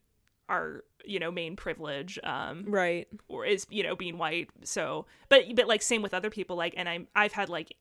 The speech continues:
Speaker 1: you know, even, but, and I know that those are not indicative of who I am as a person 'cause I've had so much, like, also, like, internalized, like, homophobia too. And it's like, so
Speaker 2: Totally.
Speaker 1: if we ca-, if you can internalize something that is you,
Speaker 2: Right.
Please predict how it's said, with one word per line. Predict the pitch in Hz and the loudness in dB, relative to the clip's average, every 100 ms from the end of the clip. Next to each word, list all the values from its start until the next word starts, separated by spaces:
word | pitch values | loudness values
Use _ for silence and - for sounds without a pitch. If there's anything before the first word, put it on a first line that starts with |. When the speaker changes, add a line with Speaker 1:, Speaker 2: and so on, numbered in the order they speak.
| _ | _
Speaker 1:
you | 196 | -10
know, | 175 170 180 _ _ _ _ - | -8 -6 -8 _ _ _ _ 2
even, | 285 302 226 | 4 4 2
but, | 240 247 | 0 2
and | 247 | 0
I | |
know | 226 233 | 0 0
that | 240 208 | -2 -4
those | 202 190 | -4 -4
are | 180 | -6
not | 170 170 - - - | -8 -10 -12 -14 -10
indicative | 214 214 214 208 | -6 -6 -4 -4
of | 185 180 - - | -4 -8 -12 -16
who | 196 208 | -8 -6
I | |
am | 202 196 | -6 -8
as | |
a | - | -10
person | 208 202 226 | -10 -8 -8
'cause | 226 208 | -8 -8
I've | 190 | -8
had | - 196 | -8 -10
so | - - 220 202 202 196 196 196 _ _ _ _ _ _ _ _ _ _ | -10 -10 -8 -6 -6 -8 -10 -12 _ _ _ _ _ _ _ _ _ _
much, | 226 208 202 - | -2 -2 -2 -4
like, | 196 - | -4 -2
also, | 208 202 202 | -4 -2 -4
like, | 185 - | -4 -6
internalized, | 185 175 190 190 180 180 175 175 | -12 -10 -10 -8 -6 -6 -6 -6
like, | 156 127 - _ _ _ | -4 -6 -10 _ _ _
homophobia | - 190 185 - 165 180 - - - | -8 -6 -6 -6 -6 -6 -6 -8 -8
too. | 220 190 - - | -6 -6 -6 -2
And | 208 | -2
it's | 202 220 | -2 4
like, | 196 | 6
so | 185 | 6
Speaker 2:
Totally. | 175 170 214 | 4 4 4
Speaker 1:
if | 214 | 2
we | 269 | 2
ca-, | 285 - | 2 0
if | 233 | 2
you | 269 | 0
can | 254 | 0
internalize | 214 - 226 226 190 190 | 0 0 -2 0 0 0
something | 190 190 185 | -6 -6 -6
that | 165 - | -6 -2
is | 196 196 175 | -2 -2 -6
you, | 170 196 160 147 180 | -6 -4 -2 -4 0
Speaker 2:
Right. | 202 180 175 | 4 4 4